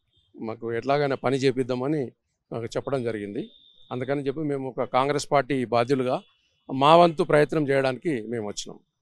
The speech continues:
ఇప్పుడు గల్ఫ్ కాంగ్రెస్ అధ్యక్షులు సింగిరెడ్డి నరేష్ రెడ్డి గారు ఉన్నారు, ఇక్కడే జీడబ్ల్యూఏసీ అధ్యక్షులు, గల్ఫ్ వర్కర్స్ వెల్ఫేర్ అంటే అవగాహన వేదిక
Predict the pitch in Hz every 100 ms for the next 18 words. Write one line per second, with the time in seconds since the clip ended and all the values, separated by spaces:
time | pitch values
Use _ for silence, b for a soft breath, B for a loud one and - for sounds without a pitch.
0 | _ 117 120 113 110 120 131 - 147 139
1 | 147 127 131 - 143 - _ _ - 143
2 | 135 131 123 131 123 135 135 139 143 160
3 | 196 - _ _ _ 143 156 156 135 120
4 | 143 160 147 156 143 160 131 123 127 131
5 | 110 107 123 123 143 - 131 - 127 113
6 | - 123 113 143 123 - _ _ _ -
7 | 123 117 120 127 135 143 139 127 135